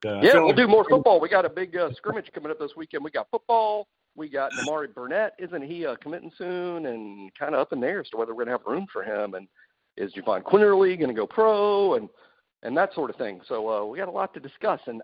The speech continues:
Speaker 2: upcoming episodes of Locked On Bama.
Speaker 1: All right, buddy. We'll catch you next time.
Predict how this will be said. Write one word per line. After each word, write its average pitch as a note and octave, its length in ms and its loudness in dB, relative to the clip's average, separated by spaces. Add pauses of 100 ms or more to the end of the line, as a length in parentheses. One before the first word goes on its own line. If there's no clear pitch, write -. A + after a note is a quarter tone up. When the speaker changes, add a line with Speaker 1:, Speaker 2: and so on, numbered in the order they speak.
Speaker 2:
upcoming E3+ 840 -6 (100)
episodes A2+ 720 -4
of F#2+ 120 -6
Locked A2 500 -8
On C#3 280 0
Bama. C#3 340 -2 (1000)
Speaker 1:
All A#2+ 100 4
right, E3+ 180 2
buddy. F3 320 4 (160)
We'll A2+ 200 0
catch C#3 280 0
you D3+ 60 -2
next F3+ 200 0
time. G3+ 420 4